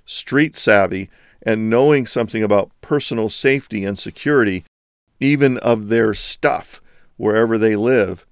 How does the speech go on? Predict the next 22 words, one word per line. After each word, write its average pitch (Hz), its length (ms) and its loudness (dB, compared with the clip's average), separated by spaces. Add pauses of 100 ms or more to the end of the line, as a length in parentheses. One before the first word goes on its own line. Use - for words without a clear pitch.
(220)
Contingency 147 640 -2
planning 110 440 0
has 110 240 -2
to 101 80 -6
do 107 220 -2
with 107 320 0 (260)
how 127 420 2
they 113 220 0
react 104 640 2
when 123 640 -2
bad 95 440 0
things 95 340 -8
happen 131 400 -2
on 98 220 -4
the 95 80 -6
field. 98 460 -2 (360)
Maybe 95 320 -4
they're 101 220 0
robbed. 101 680 2 (380)
Maybe 104 440 -2
they're 95 480 -2 (160)
mugged. 104 560 2